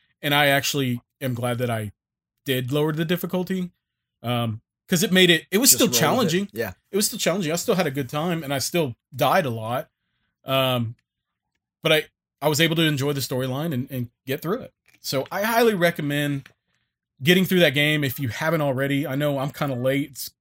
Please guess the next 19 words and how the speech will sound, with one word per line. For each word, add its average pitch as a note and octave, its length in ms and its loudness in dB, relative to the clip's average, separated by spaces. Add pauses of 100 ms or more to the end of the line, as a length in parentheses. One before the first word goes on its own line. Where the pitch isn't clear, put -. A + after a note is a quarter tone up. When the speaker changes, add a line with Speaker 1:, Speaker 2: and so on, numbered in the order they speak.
(140)
Speaker 1:
been C3+ 160 -2
out C3+ 160 -8
for, A2+ 320 -8
what, B2+ 240 -10
close D3 240 -2
to C#3+ 80 -2
a - 20 0
year C#3+ 240 0
now, B2+ 180 -2
I A#2+ 60 -4
guess. B2+ 460 -4 (520)
Speaker 2:
Well, D#3+ 120 -6
you, D#3 340 -4 (540)
you B2 160 -6
bought E3+ 240 0
it G#2+ 100 -6 (180)
in, B2 320 -10
uh, A2 500 -8 (260)
November. A#2 560 -4